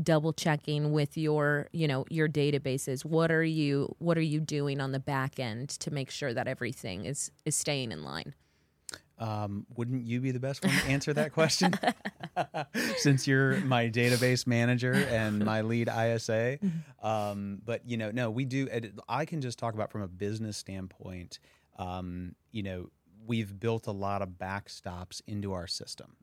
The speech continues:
Speaker 1: Okay.
Speaker 2: Okay? And so what happens initially is the agents feel this, "Well, wait a minute, do they think I'm not doing my job?" Well, yes, sometimes you're not.
Speaker 1: <laughs>
Speaker 2: Okay, that's what we've seen. We've seen that across every single team that we've analyzed.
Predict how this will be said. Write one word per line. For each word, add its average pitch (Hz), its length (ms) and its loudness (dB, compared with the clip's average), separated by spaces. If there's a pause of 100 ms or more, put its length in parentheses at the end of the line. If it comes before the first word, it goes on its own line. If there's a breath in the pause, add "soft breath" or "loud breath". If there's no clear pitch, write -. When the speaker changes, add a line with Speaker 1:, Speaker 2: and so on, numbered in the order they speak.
Speaker 1:
Okay. 147 140 -4
Speaker 2:
Okay? 92 200 -6 (280 loud breath)
And 110 160 -4
so 110 160 -2
what 98 200 -4
happens 123 400 -4
initially 107 520 -4
is 95 380 -8
the 98 140 -8
agents 110 440 -8
feel 98 320 -6
this, 90 360 -8 (340 soft breath)
"Well, 98 100 -6
wait 151 120 -2
a 120 60 -2
minute, 92 240 -6
do 107 140 -6
they 104 100 -6
think 123 300 -8
I'm 101 120 -4
not 98 220 -6
doing 107 240 -4
my 98 160 -4
job?" 92 460 -8 (400)
Well, 110 320 -4 (340)
yes, 139 540 -4
sometimes 131 560 0
you're 110 100 0
not. 127 300 0 (140)
Speaker 1:
<laughs> 175 80 2
Speaker 2:
Okay, 120 280 6
that's 120 220 2
what 127 120 -2
we've 120 180 -4
seen. 139 420 -2
We've 95 160 -6
seen 117 260 -6
that 101 200 -4 (280 soft breath)
across 101 480 -4
every 131 280 -2
single 135 340 -2
team 123 420 -4
that 92 100 -8
we've 98 220 -6
analyzed. 107 640 -8